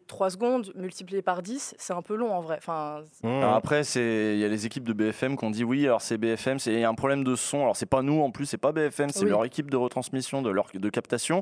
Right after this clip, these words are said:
Speaker 2: On va en parler de ça.
Speaker 3: Mais en fait, il y avait vraiment un problème de, euh, vous savez, vous faites une punchline, ça s'appelle un claptrap.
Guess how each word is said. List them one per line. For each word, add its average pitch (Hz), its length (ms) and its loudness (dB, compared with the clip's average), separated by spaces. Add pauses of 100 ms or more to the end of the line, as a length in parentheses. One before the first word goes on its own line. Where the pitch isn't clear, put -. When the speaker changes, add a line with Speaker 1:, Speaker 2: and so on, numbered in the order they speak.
Speaker 2:
On 101 60 -4
va 90 120 -2
en 90 40 -2
parler 90 240 -2
de 113 80 2
ça. 127 60 4
Speaker 3:
Mais 127 200 0
en 85 120 0
fait, - 280 -2 (440)
il 117 80 -4
y - 20 -2
avait 113 120 0
vraiment 123 340 0
un 123 80 -2
problème 131 400 2
de, 131 80 2
euh, 143 260 4
vous 101 180 -4 (280)
savez, 156 160 2
vous 147 40 -4
faites 139 200 0
une 139 120 0
punchline, 139 600 2 (480)
ça - 80 -16
s'appelle 147 200 2
un 120 80 0
claptrap. - 460 0